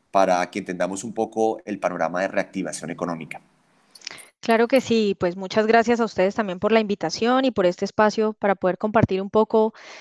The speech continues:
Speaker 2: desde nuestra organización y en términos personales la percepción frente, frente a este contexto.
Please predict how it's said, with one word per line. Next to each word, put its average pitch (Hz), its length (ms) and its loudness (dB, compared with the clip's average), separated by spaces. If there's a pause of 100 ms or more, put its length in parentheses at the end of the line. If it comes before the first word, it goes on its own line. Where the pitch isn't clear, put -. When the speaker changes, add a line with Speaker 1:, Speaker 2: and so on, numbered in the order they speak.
(160)
Speaker 2:
desde 214 220 4
nuestra 202 320 0
organización 196 840 2
y 202 220 0
en 180 120 -4
términos 208 400 -4
personales 196 440 0
la 247 120 4
percepción 190 580 -4
frente, 202 440 -2
frente 185 300 -6
a 180 40 2
este 185 180 -2
contexto. - 520 -2